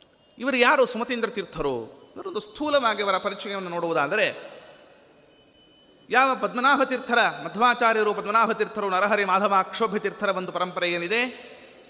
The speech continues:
ಅದರಲ್ಲಿ ಮುಂದುವರೆದುಕೊಂಡು ಕವೀಂದ್ರ ತೀರ್ಥರ ಒಂದು ಪರಂಪರೆ, ಮುಂದೆ ರಾಘವೇಂದ್ರ ಗುರು ಸಾರ್ವಭೌಮರು, ರಾಘವೇಂದ್ರ ತೀರ್ಥರ ಶಿಷ್ಯರೇನೆ ಯೋಗೀಂದ್ರ ತೀರ್ಥರು,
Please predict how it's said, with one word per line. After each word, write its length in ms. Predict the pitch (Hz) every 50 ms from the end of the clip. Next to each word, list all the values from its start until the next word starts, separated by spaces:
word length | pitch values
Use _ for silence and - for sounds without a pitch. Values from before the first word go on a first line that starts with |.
| - - - - - - - - - - - -
ಅದರಲ್ಲಿ 640 | 196 254 285 294 269 254 247 254 226 185 156 147 - - - - - - - - - - - - - - - _ - _ _ - 160
ಮುಂದುವರೆದುಕೊಂಡು 720 | 190 262 311 320 302 277 262 254 247 247 247 240 226 226
ಕವೀಂದ್ರ 300 | - 220 226 269 262 262
ತೀರ್ಥರ 320 | 254 254 233 208 - 226 233
ಒಂದು 240 | 220 226 220 214
ಪರಂಪರೆ, 500 | 208 214 208 214 214 214 220 220 226 233 240 240 240 - - - - - - -
ಮುಂದೆ 400 | 175 202 220 214 254 240 190 175 180 180 - - - - - - - - -
ರಾಘವೇಂದ್ರ 440 | 143 165 190 220 240 269 277 285 277
ಗುರು 160 | 226 240 233
ಸಾರ್ವಭೌಮರು, 760 | - 247 254 269 277 254 220 190 214 208 208 202 202 208 208 - - - - - - - - - - -
ರಾಘವೇಂದ್ರ 500 | 165 190 208 202 247 277 285 285 277 262
ತೀರ್ಥರ 340 | - 254 233 - - 247 247 240 214 202 208 - - - - - - - - - -
ಶಿಷ್ಯರೇನೆ 600 | 226 202 - - 277 262 247 226 214 202 196 190
ಯೋಗೀಂದ್ರ 440 | 185 190 190 240 285 285 262 254
ತೀರ್ಥರು, 540 | 214 - 202 175 - - 208 190 196 196 185